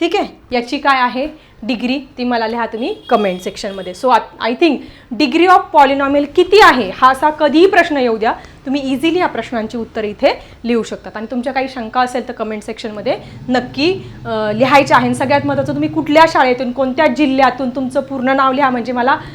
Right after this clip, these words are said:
अ, लक्षात येईल की कोणत्या कोणत्या जिल्ह्यातून आपले हे व्हिडिओ बघता आहेत. ठीक आहे, चला बघू, अ, बघूया आपली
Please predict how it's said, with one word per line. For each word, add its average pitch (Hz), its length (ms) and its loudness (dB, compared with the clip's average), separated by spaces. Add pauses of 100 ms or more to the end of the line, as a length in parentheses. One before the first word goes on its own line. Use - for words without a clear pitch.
(220)
अ, 226 340 4
लक्षात 262 480 0
येईल 320 120 2
की 330 80 -2
कोणत्या 311 320 0
कोणत्या 311 280 0
जिल्ह्यातून 262 420 0
आपले 247 200 -4
हे 277 100 0
व्हिडिओ 240 320 0
बघता 269 320 0
आहेत. 185 220 -4 (320)
ठीक 359 140 0
आहे, 277 100 2 (240)
चला 269 180 2
बघू, 233 280 -4
अ, 214 200 -8
बघूया 226 300 -2
आपली 262 220 -2